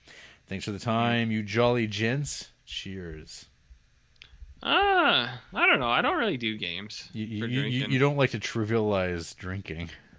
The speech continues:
Speaker 2: Yeah, I mean, this is my profession, guys. I
Speaker 1: Yeah.
Speaker 2: take it very seriously, all right? Uh, no, I don't know. I, um,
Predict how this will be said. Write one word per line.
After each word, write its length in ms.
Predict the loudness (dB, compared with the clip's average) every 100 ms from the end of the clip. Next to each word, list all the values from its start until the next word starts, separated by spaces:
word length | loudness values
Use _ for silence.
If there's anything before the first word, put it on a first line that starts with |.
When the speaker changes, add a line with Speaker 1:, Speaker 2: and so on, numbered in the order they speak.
| -20 _ -20 _ 2
Speaker 2:
Yeah, 200 | 4 6
I 240 | 4 2
mean, 140 | 2 4
this 200 | 4 2
is 100 | 2
my 140 | 0
profession, 640 | 0 -2 2 2 0 -4
guys. 460 | -2 -2 -2 -4 -12 -12
I 60 | -8
Speaker 1:
Yeah. 60 | -4
Speaker 2:
take 260 | 0 0
it 60 | -2
very 420 | -4 -2 0 0
seriously, 720 | -2 -2 0 0 -2 -8 -10
all 60 | -8
right? 340 | -4 -4 -6 _ _ _ -20 _ _ -20 -4
Uh, 520 | 2 4 6 6 4 2
no, 160 | 4 4
I 160 | 4
don't 120 | 2 0
know. 140 | -2
I, 200 | -2 -2
um, 320 | -2 -4 -8